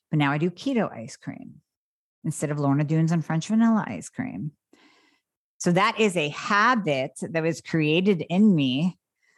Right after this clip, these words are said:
that I still follow. I just tweak it a little bit. So it's not a bad habit. So tune into your body. Ask yourself, "Do I have a physical hunger?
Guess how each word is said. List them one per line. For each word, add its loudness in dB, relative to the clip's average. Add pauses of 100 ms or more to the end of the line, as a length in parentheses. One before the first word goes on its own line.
(140)
that -4
I 2
still -2
follow. 0
I -2
just -12
tweak 0
it -4
a -6
little -8
bit. -10 (160)
So -8
it's -10
not 0
a -6 (760)
bad -2
habit. -10 (720)
So 0
tune 0
into 2
your 2
body. 0
Ask -2
yourself, -6
"Do -4
I 0
have -4
a -2 (180)
physical -2 (580)
hunger? 0